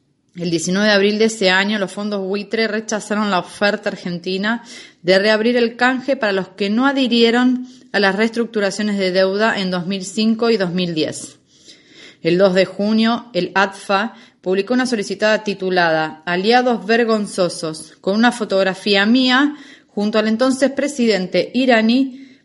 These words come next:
Mahmoud Ahmadinejad. En la solicitada decía: "Ha llegado el momento de impedir que Argentina siga transgrediendo la ley estadounidense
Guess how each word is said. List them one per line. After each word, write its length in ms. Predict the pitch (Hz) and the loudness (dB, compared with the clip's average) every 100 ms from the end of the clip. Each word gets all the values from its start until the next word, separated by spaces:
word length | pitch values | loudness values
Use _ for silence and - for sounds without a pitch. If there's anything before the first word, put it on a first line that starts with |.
| - | -4
Mahmoud 680 | 214 220 220 226 233 - - _ _ - | -4 -2 -2 0 -2 -8 -20 _ _ -4
Ahmadinejad. 1200 | 220 226 226 226 - 180 208 202 190 - 160 147 - _ _ _ _ _ _ _ _ _ - | -2 0 -2 -2 -6 -8 -6 -6 -6 -2 -2 -2 -8 _ _ _ _ _ _ _ _ _ -6
En 100 | 180 | -4
la 100 | 185 | -2
solicitada 560 | 196 190 208 233 247 | -2 -2 0 4 6
decía: 680 | 240 220 - 190 160 156 151 _ _ _ - | 6 2 -2 -2 -2 -4 -8 _ _ _ 0
"Ha 120 | 226 | 0
llegado 340 | 247 247 233 247 | 2 0 0 0
el 60 | |
momento 380 | 226 214 226 226 | 0 0 0 0
de 60 | 226 | 0
impedir 440 | 202 190 208 214 | 0 0 0 0
que 80 | 226 | -2
Argentina 600 | 196 196 185 214 226 226 | -2 -6 -4 -2 0 -2
siga 320 | - 220 208 | 0 0 0
transgrediendo 920 | 226 247 254 247 220 220 214 214 214 | 0 0 2 2 2 2 2 0 0
la 120 | 196 185 | 2 2
ley 260 | 185 202 | 2 0
estadounidense 1000 | 185 175 190 175 175 175 226 247 254 269 | -4 -2 0 0 0 -2 0 0 2 0